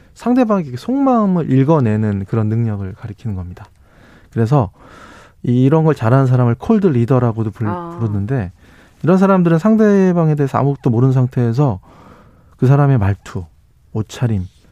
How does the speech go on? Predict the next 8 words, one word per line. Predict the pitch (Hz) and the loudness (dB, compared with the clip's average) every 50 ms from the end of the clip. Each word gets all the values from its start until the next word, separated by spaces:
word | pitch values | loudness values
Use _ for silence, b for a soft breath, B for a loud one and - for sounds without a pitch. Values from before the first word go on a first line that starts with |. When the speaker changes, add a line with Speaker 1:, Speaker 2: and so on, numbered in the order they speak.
| _ _ - | _ _ -12
Speaker 1:
또 | - 110 | -12 -8
손짓이나 | - - 180 170 - - 156 147 - 139 151 160 | -2 0 -2 0 0 -4 -6 -4 -2 -2 0 0
행동같이 | 170 196 208 214 202 196 180 160 151 131 123 - - - 190 196 B B B B B B B | 2 2 2 2 2 2 2 0 0 -2 -4 -4 -4 -4 -4 -4 B B B B B B B
좀 | - 120 | -8 -6
겉으로 | - - 127 120 - - 151 139 127 | -4 -2 -2 -2 0 0 0 0 0
드러난 | - - 131 139 156 156 156 143 | 0 0 2 2 2 2 0 -2
정보를 | 131 - 110 113 110 123 120 120 | -2 -4 -6 -4 -2 -2 -4 -4
통해서 | 123 - 147 147 139 139 139 180 175 131 95 | -6 -6 -6 -4 -4 -4 -6 -6 -8 -8 -10